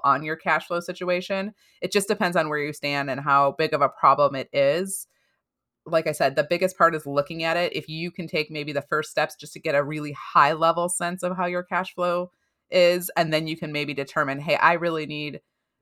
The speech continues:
significant support in this," versus, "I just need to keep monitoring this, and, you know, maybe I can create a schedule, or my, somebody on my team can help create a schedule."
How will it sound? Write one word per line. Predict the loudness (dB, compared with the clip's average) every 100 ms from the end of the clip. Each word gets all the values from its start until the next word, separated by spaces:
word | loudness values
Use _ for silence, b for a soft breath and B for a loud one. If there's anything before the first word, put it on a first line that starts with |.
| _ _ _ _ -8
significant | 0 2 2 2 0 -2 0
support | -2 0 2 2 0
in | -4
this," | -2 -2 -4 -8 -6
versus, | 2 2 4 2 2 2 0
"I |
just | 2 0
need | 0 -4
to | -4
keep | -8 -6 -6 -6
monitoring | 0 2 2 0 0 0 -2
this, | -6 -6
and, | -10 -10 -8
you | -6
know, | -4
maybe | -4 -2 2
I | 2
can | 2 -6
create | -6 -6 -6
a |
schedule, | -6 -6 -4
or | -2 -2
my, | -2 -4 -6
somebody | -8 -2 -2
on | 0
my | -4
team | -8 -10 -8 -8
can | -6
help | -2 -4
create | -4 -8 -4
a | -6
schedule." | -6 -4 -4 -2 -4 -4